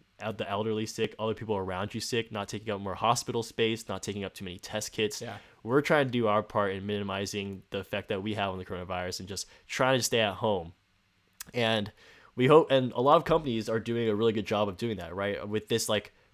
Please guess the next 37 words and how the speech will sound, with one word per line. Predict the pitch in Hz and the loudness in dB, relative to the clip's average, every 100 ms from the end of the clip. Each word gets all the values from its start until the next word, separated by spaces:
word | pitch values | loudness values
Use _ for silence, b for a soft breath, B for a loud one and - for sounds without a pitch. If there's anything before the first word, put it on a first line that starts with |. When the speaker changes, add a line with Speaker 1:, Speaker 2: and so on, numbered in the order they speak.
| - | -4
Speaker 1:
pretty | 139 | 2
much | 143 127 | 2 2
mandatory | 104 104 110 107 - 104 104 | -2 0 0 -2 -2 0 0
quarantine, | - - 95 101 - 120 123 123 b b 110 | -4 -6 -6 -6 -4 -4 -4 -6 b b 0
a | |
lot | 110 113 | 4 4
of | 104 | 2
non-essential | 101 104 - 104 101 | 0 0 -2 -2 -4
businesses | - 95 95 92 101 95 - - | -6 -6 -6 -6 -6 -8 -12 -12
are | 95 87 | -10 -10
forced | - 101 101 - | -6 -4 -4 -6
to | |
close, | - - 92 101 104 | -10 -6 -4 -4 -6
like | - 90 - | -10 -14 -6
gyms, | 107 101 98 95 - | -2 0 -2 -6 -10
clubs, | - 101 92 92 87 - b b | -6 -2 0 -2 -6 -16 b b
restaurants, | 110 101 - 98 95 | -4 -2 -2 -2 -4
unless | 95 87 | -6 -10
it's | 92 | -10
takeout. | - 98 95 98 95 - b b | -6 -4 -2 -2 -2 -6 b b
Only | 113 110 | -2 -2
thing | 110 | 0
that | 104 101 - | 0 0 -2
should | - 151 | 0 0
be | 127 98 | 2 0
open | 92 101 | 0 -2
are, | 92 92 92 | -2 -2 -2
like, | 90 | -6
groceries | - 95 - 98 95 | -6 -6 -4 -4 -6
and | 90 | -4
pharmacies, | 107 110 92 - - - | -4 -4 -4 -8 -12 -14
right? | 95 98 - _ b b b b b - | -8 -6 -8 _ b b b b b -8
But | 120 139 107 - B 120 - | 0 2 2 -2 B -8 -2
an | 117 | 2
unlikely | 131 175 160 143 147 127 | 6 6 8 6 6 2
store, | 120 139 131 104 98 107 _ _ - | 2 4 6 4 0 -6 _ _ -2
GameStop, | 120 147 143 - 95 92 | 4 4 4 0 0 0